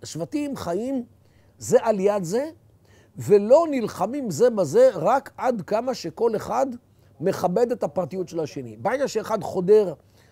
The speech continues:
לשטח של השני, נוגע לו באינטרסים, נוגע לו במים, חס וחלילה פוגע במישהו, אז מתחילים הבלגנים.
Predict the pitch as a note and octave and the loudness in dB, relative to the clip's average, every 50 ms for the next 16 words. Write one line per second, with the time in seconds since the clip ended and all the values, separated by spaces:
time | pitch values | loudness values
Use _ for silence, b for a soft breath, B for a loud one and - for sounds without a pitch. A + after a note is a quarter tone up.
0 | b b - D3+ F3 F#3 F#3 F3+ F3 E3+ D#3+ D3 - _ - - - G3 A3+ A3+ | b b -2 2 4 4 6 4 4 2 0 -2 -6 _ -12 -8 -4 -4 -4 -4
1 | A3 - - G3+ G3 F3+ - - F3 F3 E3 D3+ D3 D3+ D3 C#3 D3+ F#3+ F#3+ F#3 | -6 -10 -6 -4 -4 -4 -4 -4 -8 -8 -6 -6 -4 -4 -2 0 2 2 4 4
2 | F#3 F#3 E3+ F3+ F3 F3+ E3+ - F3+ F3+ G3+ G#3+ G3+ - - G3 F#3 D#3 - b | 2 2 0 0 0 -2 -2 -4 -4 -4 -4 -4 -6 -6 -6 -8 -8 -8 -8 b
3 | b b b b b D3+ E3+ E3 F#3+ F#3+ F#3 F3+ E3+ F3+ F3 G3 G#3+ A3 G#3+ G3+ | b b b b b -6 -2 0 0 2 2 2 2 0 0 0 -2 -2 0 0
4 | G3 F#3 E3+ D3+ C3 b b b b b b - F3 G3 F3+ D#3+ G#3 G#3 G3 F#3 | 0 -2 -2 -4 -8 b b b b b b -2 0 0 0 0 0 0 0 0
5 | - E3+ E3 G#3 B3 B3 C4 C4+ C#4 B3 - C#4+ C#4 A#3+ b b b b - A3 | -2 -2 2 4 2 2 2 -2 -4 -4 -4 -6 -8 -8 b b b b 0 0
6 | G#3 G#3 G#3 G3+ - F3 F3 E3+ E3+ D#3 D3+ D3+ D3 C3+ A#2 A2 G2 - | 0 0 -4 -6 -6 -6 -6 -4 -4 -6 -6 -8 -8 -8 -12 -14 -18 -20